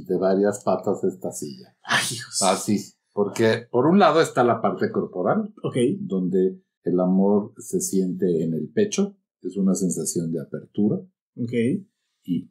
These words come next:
Speaker 1: cuando estás enamorado, de hecho, tienes los hombros echados hacia atrás, y no es, no es así. No, eh, echados literal hacia atrás, sino se rotan, se suben hacia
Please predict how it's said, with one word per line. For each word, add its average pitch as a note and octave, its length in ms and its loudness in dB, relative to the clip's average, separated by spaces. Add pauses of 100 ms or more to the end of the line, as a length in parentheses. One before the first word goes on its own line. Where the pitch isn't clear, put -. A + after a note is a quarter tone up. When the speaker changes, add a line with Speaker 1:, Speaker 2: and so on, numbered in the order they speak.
(120)
Speaker 1:
cuando F2+ 280 -2
estás G2 340 0
enamorado, F2+ 680 2
de E2+ 80 2
hecho, F#2+ 240 -2
tienes E2+ 640 -4
los F#2 460 0
hombros F#2 400 -2
echados D#2 440 -4
hacia - 220 -2
atrás, D#3 480 -2
y D#2+ 60 -20
no D#2+ 340 -14
es, - 220 -14 (100)
no D2+ 80 -14
es - 160 -18
así. - 220 -2 (500)
No, - 300 -18
eh, - 360 -12
echados B2+ 580 2
literal E2+ 520 -2
hacia C3 220 -2
atrás, G#3 260 2
sino G#2 340 -8 (260)
se - 680 -2
rotan, F#2 560 0
se - 140 -6
suben D#2+ 400 -4
hacia E2 400 -4